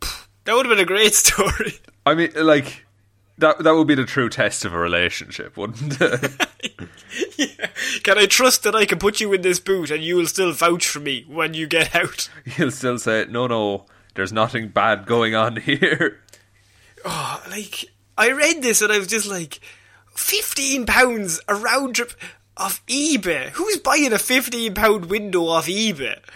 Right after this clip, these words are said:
Speaker 2: What? Yeah. Like, and I don't know. I feel like, without getting into it too much, the U K was, like,
Speaker 1: Mm.
Speaker 2: proper, like,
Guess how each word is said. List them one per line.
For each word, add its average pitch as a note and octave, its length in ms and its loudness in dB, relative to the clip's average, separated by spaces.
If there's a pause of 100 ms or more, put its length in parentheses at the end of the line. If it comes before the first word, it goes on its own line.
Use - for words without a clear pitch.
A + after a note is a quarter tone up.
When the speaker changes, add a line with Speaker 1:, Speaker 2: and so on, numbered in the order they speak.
(680)
Speaker 2:
What? F#4 240 -4
Yeah. A3+ 640 2 (260)
Like, G3+ 280 2 (920)
and G3+ 260 -8 (680)
I F#3 80 -2
don't F#3 120 -2
know. A2 260 -2 (100)
I D3 100 0
feel A3+ 200 -2
like, G3 280 -2 (240)
without D#3+ 240 2
getting C#3 220 0
into B2+ 160 -4
it G#2 80 -10
too F#2+ 160 -6
much, - 320 -12 (140)
the B2+ 100 0
U F3+ 160 -2
K C#3 260 -2
was, G2+ 220 -4
like, F2+ 160 -2
Speaker 1:
Mm. A#2 160 -16 (600)
Speaker 2:
proper, C3 380 2
like, G2 300 -2